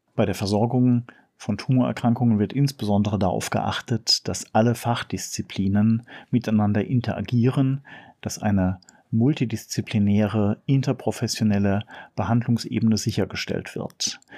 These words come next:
Dies wird gewährleistet, auch im Rahmen der Zertifizierungen, also der Qualitätssicherungen, die wir uns in regelmäßigen Abständen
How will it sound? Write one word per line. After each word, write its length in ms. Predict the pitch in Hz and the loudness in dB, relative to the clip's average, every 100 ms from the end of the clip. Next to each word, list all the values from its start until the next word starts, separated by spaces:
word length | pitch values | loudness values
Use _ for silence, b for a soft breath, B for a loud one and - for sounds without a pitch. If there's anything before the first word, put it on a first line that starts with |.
| B - | B -6
Dies 160 | 104 117 | -2 -2
wird 140 | - | 0
gewährleistet, 1000 | 104 95 110 123 139 - 156 143 - - B B | 0 2 2 2 0 -2 -4 -4 -6 -16 B B
auch 100 | 92 | -4
im 140 | 104 104 | 0 0
Rahmen 360 | 92 104 104 | 0 2 2
der 180 | 101 92 | 0 -2
Zertifizierungen, 1120 | - 104 101 - - - 147 147 90 85 110 | -4 -4 -6 -12 -12 -4 0 0 0 0 0
also 220 | - - 95 | 0 -2 -4
der 120 | 82 | -6
Qualitätssicherungen, 1200 | - 98 95 - 143 143 101 - 101 104 113 107 | -6 -8 -8 -2 -2 -2 -8 -6 -2 2 2 0
die 160 | 101 | -2
wir 180 | 107 - | 0 0
uns 160 | 101 - | -2 -2
in 140 | 98 | -2
regelmäßigen 720 | 107 107 113 101 - 110 104 | 0 2 2 2 -2 -2 -2
Abständen 720 | - - - 101 110 113 113 | -4 -6 -2 -2 0 2 2